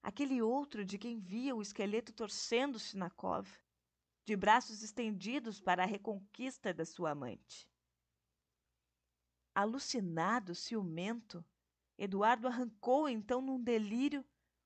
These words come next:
o véu e as flores de Ruth, e inclinando um tocheiro, pegou fogo ao pano da essa.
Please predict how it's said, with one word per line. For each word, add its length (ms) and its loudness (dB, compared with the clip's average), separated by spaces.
o 120 0
véu 420 6
e 60 2
as 160 -2
flores 440 6
de 100 -8
Ruth, 480 -12
e 120 0
inclinando 800 0
um 140 -2
tocheiro, 680 -2
pegou 300 4
fogo 400 4
ao 100 4
pano 320 4
da 120 4
essa. 440 0